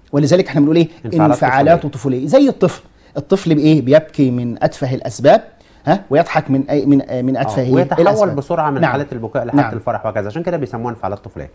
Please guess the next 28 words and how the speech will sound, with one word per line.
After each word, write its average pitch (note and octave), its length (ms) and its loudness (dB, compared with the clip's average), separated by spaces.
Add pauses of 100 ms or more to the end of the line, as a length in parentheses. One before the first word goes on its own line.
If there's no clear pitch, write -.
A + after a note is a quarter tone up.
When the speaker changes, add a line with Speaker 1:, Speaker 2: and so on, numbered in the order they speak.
Speaker 1:
نعم. A#2 180 -2 (200)
Speaker 2:
طب C3+ 140 -2
أهم D#3 340 -2
الأسئلة C#3 380 -6
بقى C3+ 160 -4
اللي B2 120 -6
على G#2 220 -4
الشخصية - 380 -12
الهستيرية A2+ 420 -8
أعزائنا G2+ 340 -8
الطلاب، G#2+ 420 -8
السؤال A#2 260 -12
الأول B2 240 -6
بيقول: G#2+ 240 -8
"حدد B2+ 420 -8
خصائص A#2+ 540 -10
الشخصية - 500 -12
الهستيرية". G2 640 -12 (800)
طبعًا F3 320 0
هي D3 140 -2
الشخصية - 340 -10
الهستيرية D3 340 -6
داخل C#3 240 -6
على G#2 100 0
الخصائص A#2 420 -10
على F2 120 -6
طول. - 180 -14 (420)
حدد E3+ 320 -4